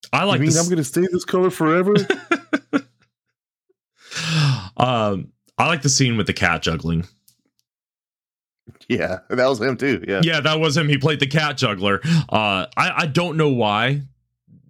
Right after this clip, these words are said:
Speaker 1: Like, you, you expect that scene to go somewhere else, and then all of a sudden he's juggling cats, and it's,
Speaker 2: Yeah, you expect
Speaker 1: it's
Speaker 2: it to
Speaker 1: just
Speaker 2: be
Speaker 1: so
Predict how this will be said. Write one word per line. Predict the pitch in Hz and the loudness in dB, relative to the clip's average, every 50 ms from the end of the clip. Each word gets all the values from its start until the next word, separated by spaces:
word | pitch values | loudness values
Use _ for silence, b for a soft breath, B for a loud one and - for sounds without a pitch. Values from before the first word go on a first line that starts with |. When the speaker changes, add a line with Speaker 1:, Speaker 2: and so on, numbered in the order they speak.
| _ _ _ _ _ _ | _ _ _ _ _ _
Speaker 1:
Like, | 131 139 123 120 104 104 | 0 0 0 -2 -4 -2
you, | 123 139 147 | -2 -2 -2
you | 143 147 156 165 156 | 0 0 -2 -2 0
expect | 127 - - - 190 180 - | -2 -2 -2 -4 -6 -4 -2
that | 170 139 - | -4 -2 -2
scene | - - 143 143 147 147 | -2 -2 0 0 0 0
to | 131 | 0
go | 123 135 131 127 | 0 0 0 0
somewhere | 120 - - 135 131 131 127 120 117 110 | -2 -2 -2 -2 0 0 0 0 0 0
else, | 110 113 127 135 135 135 | 0 0 -2 -2 0 0
and | 131 131 | 2 2
then | 117 110 | 2 0
all | 107 - 113 123 123 120 | 0 -2 0 0 0 0
of | 117 | 0
a | 120 117 | 0 0
sudden | 113 - - 120 117 117 117 117 107 - - | 0 0 -2 -2 -2 -2 -4 -6 -8 -8 -8
he's | - 107 120 113 92 | -4 -2 -2 -2 -2
juggling | - - 120 110 113 107 120 117 113 107 98 | -2 -2 -2 -2 0 0 0 0 0 -2 -2
cats, | - 104 101 98 107 117 - - | -2 -2 0 0 0 -2 -2 -4
and | 113 110 107 104 95 - | -2 -2 -2 -2 -4 -4
it's, | - 117 127 - - - 127 | -2 -2 -2 -2 -2 0 2
Speaker 2:
Yeah, | 147 131 123 123 | 2 2 2 2
you | 127 135 | 2 2
expect | 127 190 170 | 0 0 0
Speaker 1:
it's | 175 - 151 | 0 0 0
Speaker 2:
it | |
to | 196 | -2
Speaker 1:
just | 214 165 156 | 0 0 2
Speaker 2:
be | |
Speaker 1:
so | 160 | 2